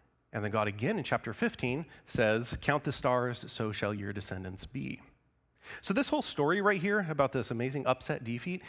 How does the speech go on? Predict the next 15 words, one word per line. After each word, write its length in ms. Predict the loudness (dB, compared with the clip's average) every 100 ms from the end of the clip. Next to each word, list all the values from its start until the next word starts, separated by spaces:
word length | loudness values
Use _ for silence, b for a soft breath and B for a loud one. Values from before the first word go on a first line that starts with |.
| B B B
this 260 | 0 0 2
is 260 | 2 2
sandwiched 880 | -2 -4 -2 0 0 0 -2 -4 -4
between 440 | -4 0 0 2
God 280 | 2 2 2
repeatedly 800 | 0 -4 -6 -4 -2 0 0 0
making 400 | 0 -2 -4 -4
promises 720 | 0 0 0 -2 -4 -4 -8 B B _ -12
to 340 | -6 -4 -4 -8 -10
Abram, 460 | -6 -6 -6 -10 -14 _ b b b b _
promises 440 | -4 -2 -4 -6 -6
to 100 | -6
keep 260 | -4 -4
him 160 | -4 -4
safe, 540 | -4 -4 -4 -10 -16